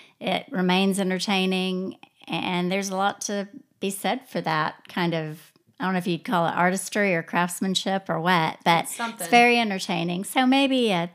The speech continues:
Speaker 1: three point two five.
Speaker 2: I knew you were gonna do that. Yeah, I think I would give this movie a three just because, Mom, we didn't really discuss this, but the runtime,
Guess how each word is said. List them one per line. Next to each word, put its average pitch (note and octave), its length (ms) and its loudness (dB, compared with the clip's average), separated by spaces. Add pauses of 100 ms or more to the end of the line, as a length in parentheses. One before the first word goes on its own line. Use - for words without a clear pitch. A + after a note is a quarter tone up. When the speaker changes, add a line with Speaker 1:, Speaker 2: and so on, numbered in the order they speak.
Speaker 1:
three A3+ 200 2
point A3+ 320 -4
two F3+ 220 0
five. E3 460 -8
Speaker 2:
I A3+ 120 -2
knew A#3+ 140 0
you A#3 140 -4
were G#3+ 80 -4
gonna G3 220 -8
do F#3+ 260 -6
that. F#3+ 360 -8 (420)
Yeah, A3+ 220 2
I A#3 100 4
think E4 200 -4
I C4 120 6
would B3 140 2
give G3+ 120 -6
this G3+ 200 -8
movie F#3 380 -8
a F3+ 80 -8
three F#3+ 480 -8
just A3+ 240 -8
because, A3 420 -4
Mom, G3+ 220 -6
we A3 80 -8
didn't D4 160 -8
really A#3 160 -6
discuss F#3 400 -8
this, F3 180 -10
but A3 140 -12
the A3 80 -8
runtime, F#3 720 -6